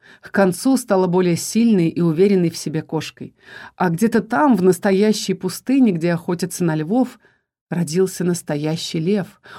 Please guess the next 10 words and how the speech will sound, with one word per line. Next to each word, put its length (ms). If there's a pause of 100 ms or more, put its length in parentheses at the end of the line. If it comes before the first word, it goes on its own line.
(140)
образ 440
которого 540
принимает 720
тот 220
колдун. 560 (160)
Точнее, 440
он 120
становится 580
этим 260
львом 500